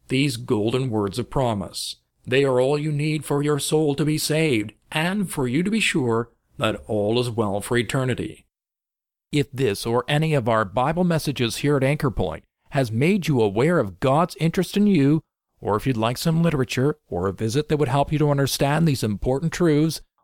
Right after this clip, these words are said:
why don't you drop us a line at email at anchor point radio dot com. We'd love to hear from you. We're glad that you were able to join us at Anchor Point today. Anchor Point is sponsored by Christians who are meeting in various gospel halls.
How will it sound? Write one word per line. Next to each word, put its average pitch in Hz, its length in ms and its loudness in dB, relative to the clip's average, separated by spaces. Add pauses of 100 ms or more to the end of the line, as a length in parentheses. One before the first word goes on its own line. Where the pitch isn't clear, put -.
why 98 240 -2
don't 196 160 -4
you 208 80 0
drop 113 300 0
us - 120 -4
a 90 60 -6
line 101 300 0
at - 80 -4 (120)
email 120 600 2 (260)
at - 100 -8
anchor 87 200 -6
point 131 280 -2
radio 123 400 0
dot 123 300 -2
com. 139 460 0 (260)
We'd 117 240 -2
love 101 300 0
to 113 60 -2
hear 104 200 0
from 113 300 -2
you. 90 240 -6 (680)
We're 175 220 2
glad 143 340 0
that 143 160 0
you 135 60 2
were 131 160 0
able 123 200 0
to 131 100 2
join 113 360 0
us 98 180 -4
at 113 60 -2
Anchor 113 220 -2
Point 127 280 -2
today. 135 380 2 (560)
Anchor 180 260 0
Point 151 260 0
is 143 80 0
sponsored 92 500 -2
by 98 140 0
Christians 151 600 -2
who 104 120 -2
are 95 100 2
meeting 117 360 0
in 90 140 -2
various 92 500 -2
gospel 95 420 -6
halls. 104 580 -6